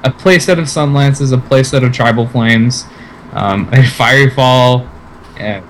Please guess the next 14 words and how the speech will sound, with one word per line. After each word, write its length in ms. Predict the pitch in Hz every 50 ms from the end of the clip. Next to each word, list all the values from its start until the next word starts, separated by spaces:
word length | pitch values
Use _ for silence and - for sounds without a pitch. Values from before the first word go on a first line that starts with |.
| - - - - - 143 139 139
one 120 | 160 165
of 140 | 165 147 147
each 220 | 147 147 - - -
of 120 | - 139
the 260 | 139 131 131 131 127 123 120
white 400 | 113 127 120 123 135 123 - - - - -
removals. 720 | 131 135 139 139 135 139 139 139 143 151 151 151 147 135
Like, 120 | 131 113 113
there's 140 | 127 120 -
Pillar 320 | - - 151 165 165 160
of 80 | 151 143
Sleepness, 760 | - - 151 135 135 147 147 143 139 135 - - - - - - - -
um, 640 | - 107 110 113 113 107 101 82 71 76 71 - - - - - - - - -
Arrest, 500 | 127 131 131 127 139 147 139 - -